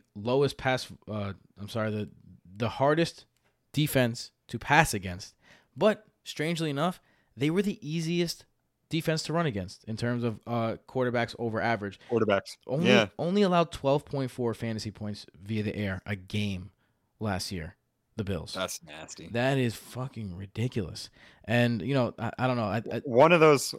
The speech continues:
Speaker 2: one of those games is skewed because Mac Jones only attempted three passes.
Speaker 1: That's true. That is a little skewed, but
Speaker 2: <laughs>
Speaker 1: I mean,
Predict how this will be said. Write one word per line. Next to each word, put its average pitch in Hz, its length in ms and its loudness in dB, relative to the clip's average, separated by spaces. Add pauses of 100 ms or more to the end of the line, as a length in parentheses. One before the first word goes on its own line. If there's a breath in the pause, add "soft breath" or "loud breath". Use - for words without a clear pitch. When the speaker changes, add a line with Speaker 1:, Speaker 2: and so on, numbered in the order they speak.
(100)
Speaker 2:
one 135 240 6
of 160 40 8
those 123 120 4
games 123 240 2
is 98 100 -2
skewed 107 380 0
because 92 240 -8
Mac 92 240 0
Jones 95 260 -2
only 87 220 -4
attempted 85 440 -8
three 87 220 -6
passes. 82 540 -4 (100)
Speaker 1:
That's 139 180 0
true. 92 200 -4 (180)
That 131 160 2
is 135 100 4
a 131 60 2
little 127 240 2
skewed, 156 320 6
but 143 220 4
Speaker 2:
<laughs> - 100 2
Speaker 1:
I 139 80 2
mean, 143 240 0